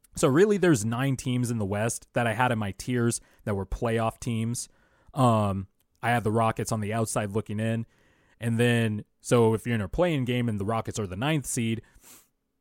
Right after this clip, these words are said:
you have three teams fighting for the tenth seed. And something tells me the Pelicans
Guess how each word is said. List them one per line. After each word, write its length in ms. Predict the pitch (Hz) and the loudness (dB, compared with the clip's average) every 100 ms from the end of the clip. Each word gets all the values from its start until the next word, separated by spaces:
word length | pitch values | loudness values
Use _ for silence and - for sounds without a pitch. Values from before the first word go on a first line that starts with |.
| _ _ - | _ _ -4
you 120 | 113 | 0
have 260 | 120 113 | 0 0
three 320 | - 120 143 139 | -4 -2 -2 -2
teams 300 | 143 127 - | -2 -2 0
fighting 280 | 127 120 | -2 -2
for 120 | - 101 | -4 -6
the 80 | |
tenth 280 | - 135 123 | -4 -4 -4
seed. 360 | - 95 80 - | -4 -8 -10 -12
And 300 | 120 107 98 | -8 -6 -6
something 340 | - 127 135 123 | -4 -4 -2 -2
tells 360 | 123 120 101 | 0 0 0
me 200 | 117 110 | -2 -2
the 120 | 98 | -4
Pelicans 760 | 98 110 107 104 107 104 101 92 | -6 -4 -4 -4 -4 -4 -4 -6